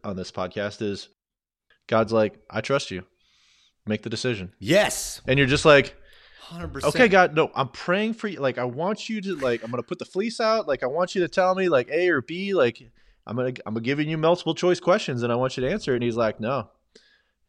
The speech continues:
Speaker 1: He's like, "I trust you to make the right decision." And guess what? If you make the wrong decision, I can still work in that too. And I'm like,
Speaker 2: Man, yes, I was about to say that. Yes.
Speaker 1: Yeah.
Speaker 2: That's,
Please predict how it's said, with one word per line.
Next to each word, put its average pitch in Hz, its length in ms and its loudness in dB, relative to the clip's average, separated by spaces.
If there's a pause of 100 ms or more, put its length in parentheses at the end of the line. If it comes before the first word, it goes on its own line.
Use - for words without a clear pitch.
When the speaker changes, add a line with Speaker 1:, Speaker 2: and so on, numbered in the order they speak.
Speaker 1:
He's 104 160 -10
like, 110 180 2
"I 120 120 4
trust - 280 -2
you 143 60 -6
to 127 40 -2
make 120 140 2
the 120 80 -2
right 107 120 4
decision." 135 400 -6
And 113 100 -4
guess 180 220 0
what? 196 300 0 (680)
If - 140 -14
you 247 80 0
make 254 160 2
the 131 100 4
wrong 110 220 2
decision, 196 400 2
I 110 80 4
can 120 140 -2
still 131 200 2
work 113 180 4
in 110 80 -4
that 98 160 -2
too. 87 180 -6 (800)
And 113 100 -4
I'm 117 100 0
like, 113 260 -2
Speaker 2:
Man, 185 280 2
yes, 160 380 -2
I - 60 -4
was 151 100 -6
about 202 200 -4
to - 40 -12
say 226 120 -6
that. 151 260 -8
Yes. 202 500 -8 (340)
Speaker 1:
Yeah. 151 140 0
Speaker 2:
That's, 226 200 2